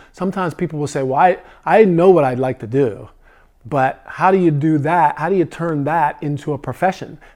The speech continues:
That's the second thing. Turn what you love into a profession. It's possible.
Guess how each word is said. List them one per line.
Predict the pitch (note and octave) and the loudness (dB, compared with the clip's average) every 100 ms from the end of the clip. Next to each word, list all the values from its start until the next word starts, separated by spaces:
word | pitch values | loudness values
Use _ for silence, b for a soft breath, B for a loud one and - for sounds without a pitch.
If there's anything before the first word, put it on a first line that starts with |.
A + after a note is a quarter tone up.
| - | -6
That's | D3 | -6
the | - | -4
second | C3+ - - B2+ - | 2 4 4 0 -6
thing. | - - b b b b _ | -12 -16 b b b b _
Turn | - F#3+ G#3+ G#3 | -6 -2 0 2
what | F#3+ - | 0 0
you | F3+ | -4
love | D#3 D#3 E3+ C3 B2+ B2+ - - | 0 2 2 0 -4 -10 -12 -6
into | D#3 D3 E3 | -4 -4 -6
a | D3 | -6
profession. | - B2 C3 - - C3 b b b _ | -6 -6 -6 -6 -14 -20 b b b _
It's | C#3+ - | -10 -10
possible. | - - D3 - - - B3 | -10 -2 -2 -2 -10 -16 -20